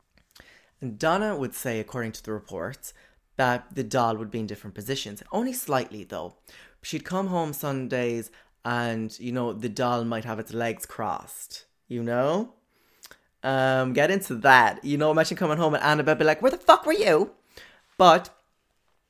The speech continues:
so she'd come home and sometimes Annabelle would have her legs crossed. She might come home another day from medical school and Donna would see that the doll would have its arms crossed, you know? A-, and it was kinda weird. And Donna was, you know,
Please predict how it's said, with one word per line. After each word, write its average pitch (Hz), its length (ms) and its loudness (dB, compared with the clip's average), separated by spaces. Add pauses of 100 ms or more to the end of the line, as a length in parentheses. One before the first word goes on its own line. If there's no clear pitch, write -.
(280)
so - 200 -8
she'd 147 180 -6
come 170 140 -4
home 143 180 0
and 117 100 -4
sometimes 147 380 -4
Annabelle 120 400 -2
would 117 140 -6
have 113 380 -4 (380)
her 131 120 -4
legs 120 320 -2
crossed. - 540 -14 (260)
She - 180 -10
might 151 160 -2
come 175 160 -6
home 160 200 -4
another 123 260 -4
day 113 140 -6
from 117 140 -12
medical 113 280 -10
school 110 400 -10 (260)
and 120 140 -6
Donna 151 260 0
would 175 160 -8
see 123 200 -6
that - 120 -12
the 117 60 -12
doll 110 320 -6
would 120 160 -10
have 104 340 -12
its - 220 -14
arms 240 340 -2
crossed, - 760 -16
you 135 140 -8
know? 196 300 -2 (460)
A-, - 120 -10 (320)
and 202 160 -2
it 208 200 -2
was 220 160 -2
kinda 165 280 -4
weird. 110 400 -8 (600)
And 143 380 -2
Donna 165 520 2
was, 143 220 -12
you 135 160 0
know, 123 340 -2